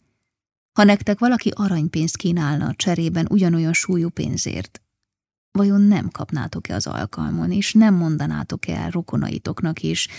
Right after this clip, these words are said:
hogy ők is részesei lehessenek egy ilyen nagyszerű cserének?" Jézus Krisztus,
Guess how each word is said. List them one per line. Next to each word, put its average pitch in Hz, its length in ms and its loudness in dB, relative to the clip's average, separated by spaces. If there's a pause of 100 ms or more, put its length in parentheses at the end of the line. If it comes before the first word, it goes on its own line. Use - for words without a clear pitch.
(320)
hogy 202 260 2
ők 214 320 2
is - 220 -4
részesei - 540 -2
lehessenek 151 640 -2
egy - 220 -4
ilyen 78 240 2
nagyszerű - 440 -6
cserének?" - 760 -8 (1500)
Jézus 240 360 6
Krisztus, - 680 -2